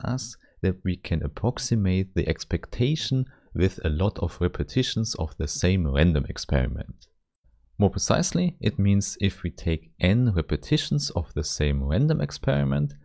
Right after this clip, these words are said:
and let's call them x one, x two, and so on, then we can just look at the average, which is given as one divided by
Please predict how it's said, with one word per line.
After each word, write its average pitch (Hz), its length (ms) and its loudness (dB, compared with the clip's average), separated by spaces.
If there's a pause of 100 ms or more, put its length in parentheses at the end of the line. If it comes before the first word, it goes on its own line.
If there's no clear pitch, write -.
(200)
and 87 140 2
let's 82 180 -2
call 82 280 0
them 78 220 -2
x - 300 -6
one, 117 460 0
x - 280 -6
two, 95 300 -2
and 71 160 -4
so - 160 -6
on, 160 320 -2 (800)
then 104 320 6
we 98 100 4
can 90 220 2
just 82 400 -2
look 87 340 0
at 76 280 0
the 71 240 -4
average, 127 720 2
which 90 200 0
is - 160 -4
given 87 380 0
as - 240 -4
one 87 460 0
divided 73 500 0
by 131 220 -2